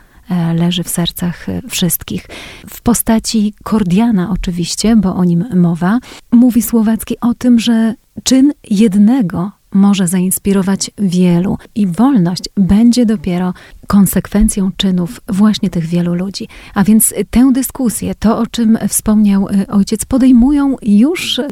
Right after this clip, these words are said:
malarze, podejmują kompozytorzy i podejmują także i pisarze współcześni Mickiewiczowi. Niemniej jednak Artur Grodger bardzo mocno wchodzi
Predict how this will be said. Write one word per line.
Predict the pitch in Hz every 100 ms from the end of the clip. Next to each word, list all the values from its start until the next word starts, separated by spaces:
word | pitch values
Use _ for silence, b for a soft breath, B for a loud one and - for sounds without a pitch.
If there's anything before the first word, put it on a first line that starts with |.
| -
malarze, | 180 175 185 202 240 220
podejmują | - 196 185 180 180 175
kompozytorzy | 175 175 185 202 190 220 220
i | 208
podejmują | 220 214 214 220 208
także | 202 208 202 208
i | - 196 196 B B B B -
pisarze | 196 - 185 175 175 190 247
współcześni | - - 208 233 233 - 220 220 b
Mickiewiczowi. | 220 220 - 233 214 220 247 196 175 b b 180
Niemniej | 180 180 190 262
jednak | 226 214 214 -
Artur | - 190 160 247 247
Grodger | 202 214 180 190 185
bardzo | 156 175 185 185 196
mocno | 175 170 - 175
wchodzi | 165 175 175